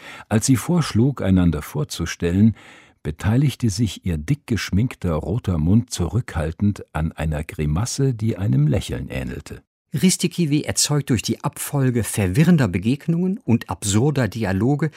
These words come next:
Speaker 2: eine surreale Atmosphäre. Mit dem Erzähler, der namenlos bleibt, wandert der Leser zwischen den Zeiten, zwischen Leben und Tod, zwischen Traum und Wirklichkeit umher. Im Haus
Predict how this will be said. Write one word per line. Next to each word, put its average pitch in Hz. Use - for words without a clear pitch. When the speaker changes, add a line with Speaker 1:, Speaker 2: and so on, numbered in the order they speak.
Speaker 2:
eine 110
surreale 117
Atmosphäre. 92
Mit 135
dem 120
Erzähler, 156
der 87
namenlos 117
bleibt, 131
wandert 165
der 101
Leser 117
zwischen 131
den 120
Zeiten, 98
zwischen 131
Leben 147
und 110
Tod, 156
zwischen 113
Traum 127
und -
Wirklichkeit 110
umher. 101
Im 107
Haus 135